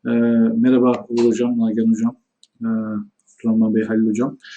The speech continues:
Ee, o Şahlar abi, selam. Ee, şeyi, büyük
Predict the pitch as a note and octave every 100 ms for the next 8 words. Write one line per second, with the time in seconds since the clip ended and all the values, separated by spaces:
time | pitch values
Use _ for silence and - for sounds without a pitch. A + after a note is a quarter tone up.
0 | - - _ A#2+ A#2+ A#2 A2+ - A#2+ A#2
1 | B2 A#2+ B2 B2 A2 G#2 A#2 A2 G#2+ -
2 | - - _ - B2+ B2+ B2+ A#2+ D#3 E3
3 | C3 D3+ G3+ G#3